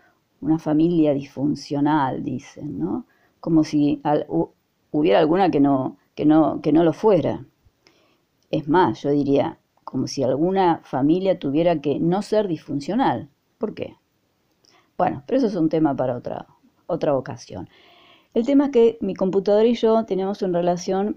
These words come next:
pobrecita, ella estaba, estaba realmente, estaba viejita, estaba como el perro de, del señor este, eh, Salomano, Solomano, ¿cómo era? Bueno, y, em, Salamano.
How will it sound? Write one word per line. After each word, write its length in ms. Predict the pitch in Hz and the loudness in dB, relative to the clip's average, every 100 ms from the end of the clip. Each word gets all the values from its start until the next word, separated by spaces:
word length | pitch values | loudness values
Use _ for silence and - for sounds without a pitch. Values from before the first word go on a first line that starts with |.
| - | -6
pobrecita, 500 | 208 220 214 165 165 | 0 0 0 0 2
ella 240 | 170 226 240 | 2 0 -2
estaba, 500 | 220 196 226 180 - | 0 2 4 2 -2
estaba 440 | 156 - - 185 139 | -10 -6 0 2 2
realmente, 640 | 135 131 143 156 139 120 120 | 0 2 2 2 -2 -6 -10
estaba 320 | - - 220 139 | -8 0 2 2
viejita, 500 | 117 - 117 - 165 | -2 -4 -6 -6 -4
estaba 240 | 226 180 | 0 0
como 140 | 143 | 0
el 100 | 139 | -2
perro 320 | 139 151 151 135 | -2 0 2 0
de, 320 | 117 - 165 _ _ _ _ - | -2 -8 -16 _ _ _ _ -10
del 160 | 156 | -8
señor 400 | - 143 143 147 | -4 0 2 2
este, 440 | 135 139 143 113 - _ _ _ _ _ _ _ _ _ - | -2 -6 -10 -10 -14 _ _ _ _ _ _ _ _ _ -10
eh, 300 | 131 117 107 | -8 -6 -10
Salomano, 840 | - 131 123 147 156 127 - - - | -10 -8 -4 0 0 -2 -6 -10 -18
Solomano, 640 | - 139 139 143 135 131 123 | -16 -8 -4 -2 -2 -4 -6
¿cómo 220 | 165 196 | -6 -6
era? 180 | 240 294 - _ _ _ _ - | -6 -6 -10 _ _ _ _ -6
Bueno, 260 | 160 151 - _ _ - _ _ - - - | -4 -4 -8 _ _ -20 _ _ -20 -10 -2
y, 260 | 269 294 - | 0 2 2
em, 1400 | 202 202 202 196 196 196 190 190 185 185 180 170 165 - _ _ | 4 6 4 2 0 0 -2 -4 -6 -6 -6 -6 -6 -14 _ _
Salamano. 840 | - - 180 175 170 160 123 - | -20 -6 -2 0 2 2 2 -2